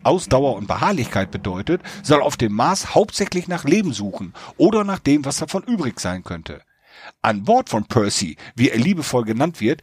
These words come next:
befindet sich der Helikopter Ingenuity, was Einfallsreichtum heißt, der als erstes Luftvehikel auf einem extraterrestrischen Planeten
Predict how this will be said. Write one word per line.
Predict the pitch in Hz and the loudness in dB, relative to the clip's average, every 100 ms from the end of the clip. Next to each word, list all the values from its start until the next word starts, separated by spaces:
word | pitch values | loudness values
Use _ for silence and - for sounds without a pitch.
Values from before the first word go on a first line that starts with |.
| - - | -10 0
befindet | 135 233 214 175 | 0 2 -2 0
sich | 180 | -4
der | - 131 | 0 2
Helikopter | 156 120 - 160 - 175 - - | 2 2 0 0 2 0 0 -14
Ingenuity, | - 151 131 170 190 226 113 - 87 69 _ _ _ | -4 -4 -2 -2 2 4 4 0 -8 -10 _ _ _
was | 113 - - | 0 0 2
Einfallsreichtum | 165 190 107 - 87 90 - 82 | 2 2 -4 -2 -4 -6 -8 -12
heißt, | 78 - - _ - | -14 -14 -16 _ -8
der | 110 185 220 | 4 6 6
als | 190 185 | 0 -2
erstes | - 220 226 240 - | -2 -2 0 -2 -2
Luftvehikel | 185 220 - 170 185 185 180 | -2 -4 -2 2 2 2 0
auf | 147 139 | 0 -2
einem | 131 123 123 | -2 -2 -2
extraterrestrischen | 202 - 185 165 156 156 - 156 - 131 | -2 0 -2 0 0 0 0 -2 -2 -4
Planeten | 127 107 147 190 180 | -2 2 4 2 0